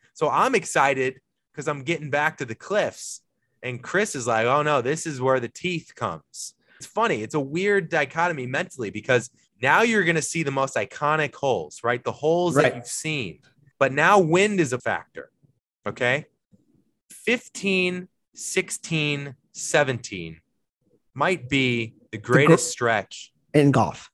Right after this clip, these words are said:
Speaker 1: of golf that I've ever played, is maybe in golf, right? Fifteen is you walk through this path. It's kind of band and trailsy of what I've seen where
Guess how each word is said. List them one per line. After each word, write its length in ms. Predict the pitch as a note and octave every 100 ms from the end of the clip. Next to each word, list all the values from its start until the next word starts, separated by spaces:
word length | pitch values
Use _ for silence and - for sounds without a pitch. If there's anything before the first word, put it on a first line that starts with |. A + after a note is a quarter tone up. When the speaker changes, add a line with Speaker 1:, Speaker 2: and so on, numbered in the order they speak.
| _
Speaker 1:
of 200 | - C3
golf 420 | A#2 A2+ G#2+ - -
that 140 | A2
I've 240 | G#2+ A2
ever 180 | A2 G#2
played, 340 | G#2 - A2 G#2
is 140 | -
maybe 360 | B2 D#3 D#3 C3+
in 120 | B2
golf, 400 | G#2+ E2+ - - A2
right? 220 | A2+ G#2+
Fifteen 640 | - F#3 - F3+ E3 E3+
is 480 | D3+ C3+ B2+ B2 - _ _ _
you 140 | B2+ A#2
walk 440 | A#2 B2+ E3 -
through 220 | - D#3+
this 160 | D#3 D#3
path. 600 | - C3 B2+ B2 B2 - _ _ _ _
It's 180 | B2+ B2+
kind 220 | D#3 E3+
of 160 | E3+ A#2+
band 300 | C3+ D#3 D3+
and 120 | C3+
trailsy 720 | B2 E3 F#3 F3 C3 B2 B2
of 200 | A2+ A#2
what 180 | G#2+ A#2
I've 240 | B2+ E3 -
seen 340 | - A#2+ A#2+
where 320 | A2+ A2+ G#2